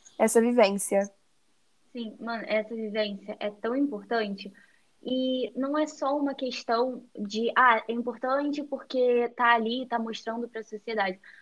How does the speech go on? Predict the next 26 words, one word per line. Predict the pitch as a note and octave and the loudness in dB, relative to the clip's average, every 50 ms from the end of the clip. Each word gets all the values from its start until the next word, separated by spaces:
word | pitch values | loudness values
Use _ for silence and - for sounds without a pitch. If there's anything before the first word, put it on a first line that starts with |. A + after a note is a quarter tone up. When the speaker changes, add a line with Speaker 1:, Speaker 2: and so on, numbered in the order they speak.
| - _ _ | -20 _ _
Speaker 2:
Só | _ - B3+ B3+ | _ 0 0 0
que | - - | 2 4
esses | - B3 C4 C4 - | 4 4 4 4 2
movimentos, | D#4+ D4+ D#4 D4 C#4 C#4 B3+ A#3 A3 A3 A3 A3 G#3 G3 G3 F#3+ - - - | 2 4 4 2 2 0 0 0 0 0 -2 -4 -6 -6 -8 -10 -10 -10 -2
eles | - G#3+ G#3+ A3 A#3 G#3+ - - | 2 2 2 2 0 -2 -6 -6
servem | - A#3+ A3 A3 A3+ G#3+ A3+ A3+ | -2 -2 -2 -2 -2 -2 -4 -4
como | A#3 - A#3 A3 A3 A3+ | -4 -4 -2 -2 0 0
exemplos. | B3 A#3+ G#3+ A3+ A3 G#3+ G#3+ G#3 G3 - F#3 F3+ - - - _ _ _ _ _ _ | -2 0 2 2 2 2 2 0 -4 -8 -8 -10 -10 -14 -20 _ _ _ _ _ _
Eles | - G#3+ A3+ A3+ - | 2 2 2 2 0
fazem | - C4 B3 A#3 G#3+ A3 A3+ A3 | 2 2 4 4 4 0 -2 2
crianças | - A#3+ A3+ A3+ C4 C4 D4 C#4+ B3 | 2 2 2 0 -2 -4 -4 -4 -2
e | B3 | 0
adultos | B3 A#3 A3 A#3 A3+ A3 - G#3 G3+ | 0 0 0 -2 -2 -4 -6 -6 -6
negros | G#3+ G#3+ A3 A3 G3+ G3 G3 - - - _ _ _ _ _ - | -4 -2 -2 -2 -4 -4 -8 -10 -14 -18 _ _ _ _ _ 0
se | B3 | 2
identificarem | B3 B3+ B3+ C4 B3+ - - C#4+ C#4+ - - B3+ A3+ A3+ A3 G#3 - - | 2 2 2 2 -2 -2 -4 -6 -6 -2 2 4 4 4 4 2 2 0
e | A#3 A#3 | -2 -2
conseguirem | A#3+ B3 A#3+ A#3+ A#3+ C4+ A#3 A#3+ A#3+ B3 B3 A#3+ | -2 -2 -2 -2 -2 -2 0 0 0 2 0 2
ver | A#3 A#3 G#3+ G3+ - | 4 4 2 2 0
em | - A3+ A3+ A3 A3 A3 A3 G#3+ G#3+ G#3 - | -4 -4 -2 -2 -2 -2 -2 -4 -4 -6 -8
capas | - - A3 A3 B3+ B3+ A3+ | -4 -4 -2 -2 0 -2 -2
de | - | -2
revistas, | A#3+ B3+ A#3 G3 G#3+ A3+ A#3 G#3+ - - G#3 G3 G3 - - - _ _ _ - | -2 -4 -2 -2 -2 -2 -2 -4 -4 -6 -6 -8 -8 -10 -16 -20 _ _ _ -2
em | A3 A#3 | -2 -2
palcos, | A3 - - A3 G#3+ A3 A3 A3 G#3+ A3 - G#3+ G3+ - - | -2 -2 0 2 4 4 4 2 2 0 -2 -4 -4 -4 -4
recebendo, | G#3+ A3 A3+ G#3+ - A3 G3+ G#3+ G#3+ A3+ A#3 A#3 | -4 -2 -2 0 0 0 0 0 0 0 -2 -2